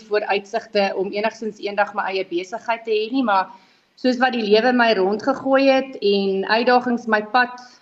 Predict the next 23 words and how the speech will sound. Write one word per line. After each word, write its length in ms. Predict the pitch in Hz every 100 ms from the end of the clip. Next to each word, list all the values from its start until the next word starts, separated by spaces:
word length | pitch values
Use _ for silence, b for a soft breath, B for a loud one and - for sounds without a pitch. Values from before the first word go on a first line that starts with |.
| b b
oorkom 420 | 202 214 214 254
het, 140 | 311 311
het 160 | 202
ek 200 | 196 202
toe 100 | 220
nou 120 | 196 190
op 60 |
die 100 | 202
einde 280 | 185 190 190
besluit, 800 | 180 180 202 185 180 180 - _ -
dit 180 | 190
is 140 | 196 196
waar 180 | 185 185
ek 60 |
myself 420 | 180 175 190 185
gaan 160 | - 175
bevind. 460 | 170 - 269 277 240
Maar 180 | 208
kom 140 | 233 269
ons 120 | 269
vat 180 | 277 277
'n 40 |
stappie 400 | - 254 247 240